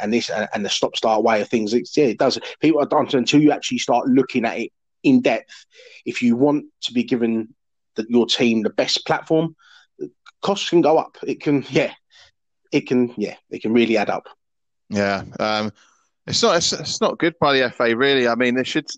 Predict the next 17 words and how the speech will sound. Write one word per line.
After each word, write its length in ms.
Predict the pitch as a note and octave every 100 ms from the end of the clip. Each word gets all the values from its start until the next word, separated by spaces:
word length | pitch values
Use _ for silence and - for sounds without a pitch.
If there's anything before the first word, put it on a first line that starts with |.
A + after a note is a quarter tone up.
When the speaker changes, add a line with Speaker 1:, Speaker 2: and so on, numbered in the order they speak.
| -
Speaker 2:
should 200 | - E3+
encourage 540 | C3 - C#3+ E3 -
that 180 | B2+ -
sort 240 | - A#2
of 80 | G#2
thing, 180 | A#2+ A2
but, 180 | B2 A#2
you 80 |
know, 140 | A#2 G#2+
money 240 | A2+ A2+
talks 380 | G#2 A#2 - -
at 60 | -
the 60 |
top, 220 | - G#2
doesn't 240 | - A2 A2
it? 80 | -
Uh, 220 | G#2 G#2